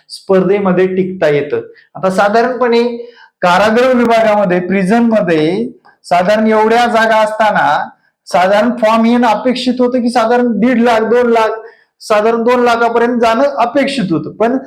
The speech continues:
फॉर्म किती आले पोरांनो? तीन लाख पंच्याहत्तर हजार. म्हणजे लक्षात घ्या,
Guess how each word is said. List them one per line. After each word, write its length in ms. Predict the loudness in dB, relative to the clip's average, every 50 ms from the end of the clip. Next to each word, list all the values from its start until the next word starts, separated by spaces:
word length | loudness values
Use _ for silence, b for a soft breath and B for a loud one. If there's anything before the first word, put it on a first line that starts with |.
| B B B B _ 0
फॉर्म 220 | 0 0 0 0
किती 260 | -2 -2 -2 0 0
आले 200 | 2 2 0 0
पोरांनो? 600 | -2 0 0 0 2 0 0 0 0 0 -2 -4
तीन 360 | -6 -4 -2 0 0 0 0 0
लाख 320 | 0 0 -2 -4 -6 -4 -4
पंच्याहत्तर 540 | -2 -2 -2 -2 -2 -2 -2 -2 -2 0 0
हजार. 240 | 0 -2 -4 -6
म्हणजे 460 | -6 -6 -4 -2 0 2 0 0 -2 -2
लक्षात 300 | -4 -6 -4 -4 -4 -2
घ्या, 240 | -2 2 2 2 2